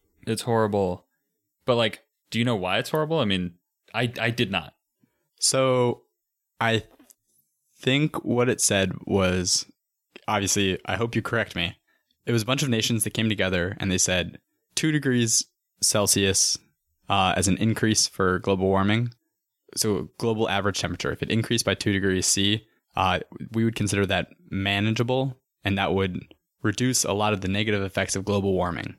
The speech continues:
Speaker 2: And the agreement was a set of industrial regulations that would allow us,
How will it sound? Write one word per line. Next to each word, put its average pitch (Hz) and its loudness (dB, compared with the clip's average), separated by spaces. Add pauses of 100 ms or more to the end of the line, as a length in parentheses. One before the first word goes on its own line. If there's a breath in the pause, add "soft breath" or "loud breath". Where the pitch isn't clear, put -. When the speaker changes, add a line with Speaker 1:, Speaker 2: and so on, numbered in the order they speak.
(140)
Speaker 2:
And 101 -2
the 92 0
agreement 110 2
was 98 2 (120)
a 101 -4
set - 0
of 95 2
industrial 95 0
regulations 98 2
that 87 0
would 90 0
allow 92 0
us, - 0